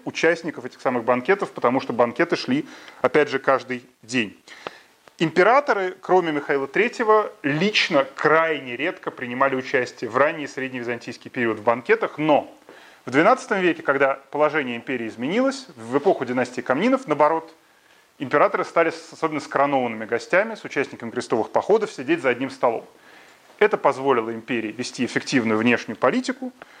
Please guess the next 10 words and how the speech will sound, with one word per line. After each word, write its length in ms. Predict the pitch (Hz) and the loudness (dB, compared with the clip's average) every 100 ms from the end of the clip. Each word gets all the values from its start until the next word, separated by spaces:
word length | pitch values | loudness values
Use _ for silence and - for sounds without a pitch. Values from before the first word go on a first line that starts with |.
| - - - | -20 -20 -2
а 100 | 131 | -2
также 520 | 131 190 226 185 202 | 2 2 2 -2 -6
впечатлить 960 | - - - 131 160 - 156 131 - - _ _ _ _ _ _ _ _ - | -6 -16 -18 -12 -12 -10 -10 -10 -14 -16 _ _ _ _ _ _ _ _ -4
иностранцев, 680 | 120 117 - 185 233 - 196 - | 0 0 4 2 2 -6 -12 -14
тюрок 380 | - 160 127 - | -4 0 0 -2
и 40 | |
латинян 460 | 117 110 127 143 175 | -6 -4 0 2 2
доступностью 800 | 135 123 - 180 _ 107 - - | 2 -2 -4 -14 _ -20 -20 -20
византийского 500 | 110 113 107 127 - | -12 -10 -8 -8 -4
правителя. 520 | 113 - 113 110 - | -2 2 0 0 -12